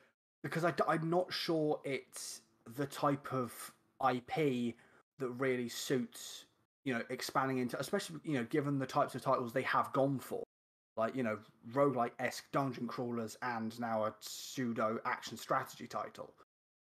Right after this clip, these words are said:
Um, I mean, there's some interesting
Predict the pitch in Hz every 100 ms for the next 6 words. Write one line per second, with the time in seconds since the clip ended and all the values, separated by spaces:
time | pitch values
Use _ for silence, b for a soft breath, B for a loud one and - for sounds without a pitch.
0 | _ 123 120 117 117 113 - _ _ _
1 | _ _ _ _ _ _ B B - 165
2 | 196 196 - 202 214 226 226 190 160